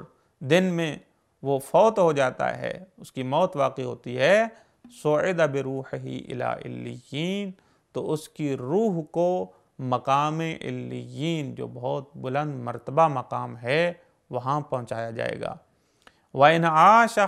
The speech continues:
حَتَّى يُفْطِرَ، اگر وہ زندہ رہتا ہے، افطار تک وہ زندہ رہتا ہے، تو پھر فرمایا، كَتَبَهُ اللَّهُ مِنَ الْأَوَّابِينَ، تو خالق کائنات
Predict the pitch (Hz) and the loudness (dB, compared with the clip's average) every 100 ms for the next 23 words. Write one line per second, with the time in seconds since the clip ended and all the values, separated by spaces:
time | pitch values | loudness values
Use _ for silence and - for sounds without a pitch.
0 | - 190 - 165 156 151 147 - 139 123 | 2 -2 0 2 2 0 -4 -4 -2 0
1 | 117 131 180 190 156 139 160 180 233 226 | 0 0 2 0 0 -2 2 8 8 8
2 | 202 185 170 147 127 117 - - 123 - | 6 4 2 2 0 -4 -6 -4 -6 -4
3 | - 139 165 160 - 180 - 143 135 120 | 0 4 4 2 -2 -2 -4 -6 -6 -6
4 | 120 147 196 185 151 - 120 - 156 208 | -2 4 4 4 0 -2 -2 0 0 0
5 | 214 - _ _ _ - - 135 123 123 | -2 -10 _ _ _ -14 -8 -8 -6 -6
6 | 120 143 147 - 127 127 120 120 127 131 | -2 -2 -2 -4 -6 -4 -4 -4 -4 -6
7 | 123 123 120 123 120 117 120 123 117 123 | -4 -4 -4 -8 -10 -10 -10 -10 -8 -4
8 | 120 120 151 190 208 190 _ _ 123 - | -4 -4 -6 -6 -8 -12 _ _ -10 -4
9 | 127 127 127 123 - 123 123 123 135 156 | -2 -2 -6 -10 -8 -6 -6 -4 -2 0